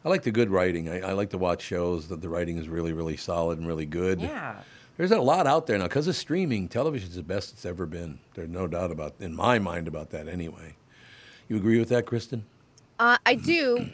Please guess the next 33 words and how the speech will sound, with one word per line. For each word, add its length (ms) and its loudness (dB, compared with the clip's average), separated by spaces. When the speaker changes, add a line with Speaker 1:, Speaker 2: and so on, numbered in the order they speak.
Speaker 3:
I, 260 4
we 240 -4
have 200 0
closed 260 0
the 80 -8
chapter 460 -2
on 140 -4
that 260 -4
golden 320 -4
age 180 -6
of 100 -14
television, 500 -6
though. 180 -2
Th-, 240 -14
this 180 -2
strike 440 2
is 60 4
Speaker 1:
Yeah. 220 6
Speaker 3:
kind 180 2
of 80 -8
gonna 180 -8
be, 80 0
Speaker 1:
Yep. 100 2
Speaker 3:
and 120 2
we're 80 4
gonna 160 -6
be 100 2
able 160 0
to 140 -4
note 320 2
it. 160 0
I, 140 0
I, 100 -2